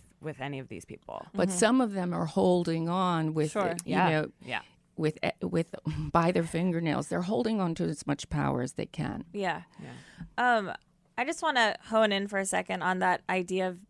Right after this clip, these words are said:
Speaker 3: being difficult,
Speaker 1: <laughs>
Speaker 3: because this is, this is such, um, part of the crux of this problem and what we started this episode talking about.
Speaker 1: The euphemisms.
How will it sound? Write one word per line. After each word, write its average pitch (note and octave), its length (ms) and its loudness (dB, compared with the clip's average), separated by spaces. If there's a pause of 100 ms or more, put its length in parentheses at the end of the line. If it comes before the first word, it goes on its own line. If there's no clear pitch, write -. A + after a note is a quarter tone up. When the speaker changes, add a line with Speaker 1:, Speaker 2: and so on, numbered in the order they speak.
(120)
Speaker 3:
being F#3 420 -2
difficult, - 840 -4
Speaker 1:
<laughs> - 40 -20
Speaker 3:
because F#3 600 -2 (200)
this G3+ 220 0
is, G3+ 400 -4 (300)
this A3+ 180 -6
is A#3+ 120 -4
such, - 500 -2
um, F3 500 2 (520)
part A#3 280 4
of F#3 200 2
the F#3+ 80 -2
crux - 420 -2
of F3+ 100 -4
this F3 160 -10
problem B3+ 480 6
and G3 100 2
what F#3+ 160 4
we F#3+ 100 -2
started F#3 300 0
this F3 140 -6
episode F3 380 -6
talking G#3+ 400 2
about. F#3+ 420 2
Speaker 1:
The F3+ 80 -10
euphemisms. F#3+ 800 -8